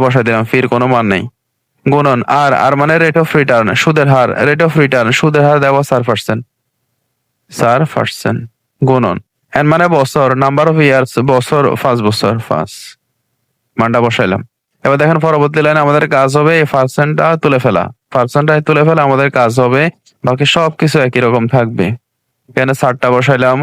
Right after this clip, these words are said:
সমান বরাবর সমান দিলাম, ফি বসাইলাম, গুণন চার পার্সেন্ট। দেখেন এখানে পার্সেন্ট মানে একশত,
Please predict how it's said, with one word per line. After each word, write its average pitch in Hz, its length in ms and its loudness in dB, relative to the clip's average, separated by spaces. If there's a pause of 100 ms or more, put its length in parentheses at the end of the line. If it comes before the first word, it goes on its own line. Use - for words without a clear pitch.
(140)
সমান 127 300 0
বরাবর 123 280 2
সমান 135 240 0
দিলাম, 127 200 2 (140)
ফি 143 100 -2 (120)
বসাইলাম, 135 480 0 (180)
গুণন 127 320 0 (400)
চার 139 180 2 (100)
পার্সেন্ট। 135 440 0 (180)
দেখেন 139 220 0
এখানে 151 260 0
পার্সেন্ট 147 400 -2
মানে 170 220 0
একশত, 131 320 0